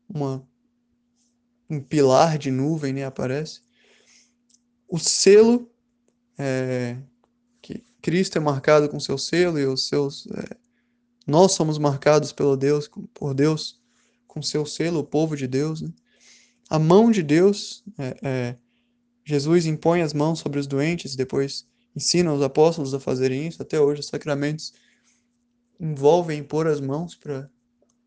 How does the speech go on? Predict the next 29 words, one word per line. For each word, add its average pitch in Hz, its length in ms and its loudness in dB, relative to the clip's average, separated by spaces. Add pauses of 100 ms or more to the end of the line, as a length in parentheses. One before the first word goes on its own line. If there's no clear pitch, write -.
(120)
as 143 160 -10
bênçãos, 147 600 -2
né, 151 260 -10 (160)
o 139 60 -12
perdão 135 340 -6
dos 135 80 -10
pecados 151 460 -8
e 165 40 -20
por 143 160 -12
aí 143 100 -6
vai. 143 220 -8 (640)
O 156 120 -4
dedo 185 340 6
de 170 120 -6
Deus, 170 520 0 (400)
que 135 460 -6 (580)
é 151 60 -8
referenciado, 143 720 -2
né, 135 100 -6
quando 139 280 -6
o 139 40 -4
dedo 151 300 0
de 139 80 -10
Deus 143 260 -2
expulsa 156 360 -14
os 143 60 -12
demônios, 147 520 -4
ou 135 100 0
quando 147 420 -2